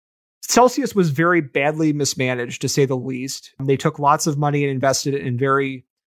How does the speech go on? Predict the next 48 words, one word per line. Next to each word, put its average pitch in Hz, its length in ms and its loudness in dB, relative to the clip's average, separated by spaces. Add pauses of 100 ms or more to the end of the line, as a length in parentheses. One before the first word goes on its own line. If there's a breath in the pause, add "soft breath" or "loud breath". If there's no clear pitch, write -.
(100)
bad 143 480 2
ideas, 139 580 0
like, 131 440 -2
you 160 120 2
know, 131 200 4
investing 147 420 0
in 131 100 0
Bitcoin, 135 480 -2
mining 135 360 0
at 123 80 -10
the 117 80 -10
top 139 260 0
of 135 60 -4
the 127 80 -4
market. 123 500 -6 (440)
Um, 135 320 2
into, 151 480 -2 (100)
uh, 160 40 -2
basically 147 420 0
they 135 80 0
have 139 100 0
a, 139 140 -8
a 151 100 2
giant 139 320 2
mining 139 380 -4
investment 139 480 0
now 131 160 2
that's - 160 -8
totally, 131 440 -4 (360)
you 160 100 2
know, 120 220 2 (120)
it 151 200 -2
doesn't 135 240 2
make 120 140 -6
profit. - 380 -2
So - 120 -8
they're, 120 260 -4 (320)
they're 135 180 2
having 143 200 0
a 131 40 0
hard 131 160 2
time 131 160 -2
paying 127 380 -4 (260)
even 156 220 6
to 127 40 -4
keep - 180 -6
the 82 80 -8
rigs. 127 420 0